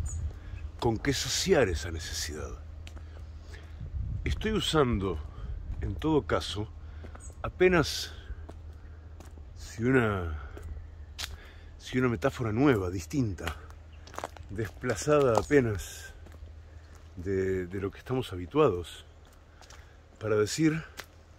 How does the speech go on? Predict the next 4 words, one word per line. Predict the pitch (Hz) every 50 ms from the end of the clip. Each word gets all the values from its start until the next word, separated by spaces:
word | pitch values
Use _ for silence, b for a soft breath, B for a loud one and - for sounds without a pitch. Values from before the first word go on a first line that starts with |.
| - - - - - - - - - - - - - - - - - - - - - - - - - - - - - - - - - - - - - - - - - - - -
"Uff, | - B B B B B B B B B B B B B B B B B B B B B B B B B B B B B B - - - - - - - - - - - - - - - - - - - - - - - - - - - - - - - - - - - - -
que | - - 107
adentro | 117 156 196 - 196 170 143
mío, | 127 113 101 87